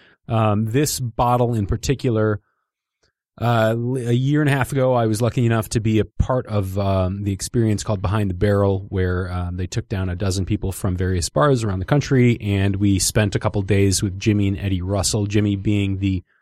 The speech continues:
uh, master distiller of sixty odd years at Wild Turkey, and his son Eddie Russell, who's the new master distiller, who's only been distilling for, like,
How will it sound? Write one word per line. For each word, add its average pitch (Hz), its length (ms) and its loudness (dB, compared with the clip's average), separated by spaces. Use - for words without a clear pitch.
uh, 98 180 -2
master 107 360 0
distiller 101 440 0
of 95 160 0
sixty 113 400 -2
odd 98 140 -2
years 95 300 0
at 92 220 -6
Wild 95 280 -4
Turkey, 147 320 2
and 98 120 -2
his 101 140 0
son 104 240 0
Eddie 127 220 0
Russell, 120 400 0
who's 104 160 -2
the 101 100 -6
new 143 240 2
master 131 320 -4
distiller, 113 400 0
who's 107 160 0
only 110 160 -2
been 101 140 -4
distilling 101 400 -6
for, 98 140 -10
like, 95 240 -6